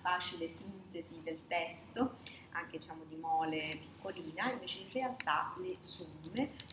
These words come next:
eh, praticamente sempre superano, eh, la mole stessa, la lunghezza del testo, eh, che vanno, eh, ad analizzare,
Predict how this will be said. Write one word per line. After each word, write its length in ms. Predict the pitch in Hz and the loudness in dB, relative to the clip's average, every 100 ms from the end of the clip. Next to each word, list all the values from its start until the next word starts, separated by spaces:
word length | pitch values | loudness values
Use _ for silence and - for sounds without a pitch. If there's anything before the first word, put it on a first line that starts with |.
| - | -4
eh, 380 | 160 160 160 156 - - - - - - | -2 -2 -4 -6 -8 -10 -12 -20 -20 -14
praticamente 640 | 156 - 170 202 - - - - | -14 -12 -14 -14 -16 -16 -16 -14
sempre 480 | - 139 - - 294 - - | -8 -8 -10 -8 -10 -10 -8
superano, 920 | - - 311 - 226 220 240 269 - - - - | -2 6 8 8 6 8 10 10 8 2 -4 -2
eh, 180 | 214 214 | 4 6
la 160 | 190 202 | 6 6
mole 400 | 214 190 175 165 | 6 6 6 6
stessa, 580 | - - 240 233 - 160 | 4 4 6 6 4 2
la 140 | 156 | 0
lunghezza 640 | 160 175 202 254 - - 202 | -2 -6 2 2 4 0 0
del 200 | 233 254 - | 2 0 2
testo, 680 | 214 - - - 180 185 185 | -2 0 -2 -2 2 2 0
eh, 80 | 180 | -6
che 240 | - 185 185 | -2 -2 2
vanno, 600 | 170 165 165 170 170 - | 2 2 0 -4 -4 -4
eh, 300 | 170 160 156 | -10 -10 -8
ad 200 | - 165 | -4 -4
analizzare, 960 | 165 160 151 147 - - 131 127 127 - | -4 -8 -8 -8 -8 -4 -2 -2 -4 -6